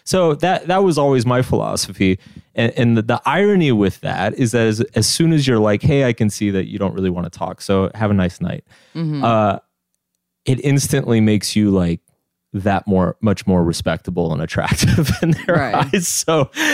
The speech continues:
Speaker 1: in Brazil, the men are, like, super aggressive and they never give up. And, uh, and so as soon as I was like, "Hey, I can see you're, you're, like, not interested. So
Speaker 2: Right.
Speaker 1: have a good night."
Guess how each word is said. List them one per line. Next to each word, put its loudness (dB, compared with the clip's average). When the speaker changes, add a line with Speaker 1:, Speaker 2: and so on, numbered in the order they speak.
Speaker 1:
in 2
Brazil, 2
the 4
men 2
are, 2
like, 2
super 2
aggressive 0
and 2
they 4
never 2
give 2
up. 2
And, 2
uh, 2
and 2
so 0
as 2
soon 2
as 2
I 2
was 2
like, 0
"Hey, 0
I 0
can 0
see -4
you're, 0
you're, -4
like, -6
not 0
interested. -6
So -2
Speaker 2:
Right. -6
Speaker 1:
have -6
a -10
good 0
night." 0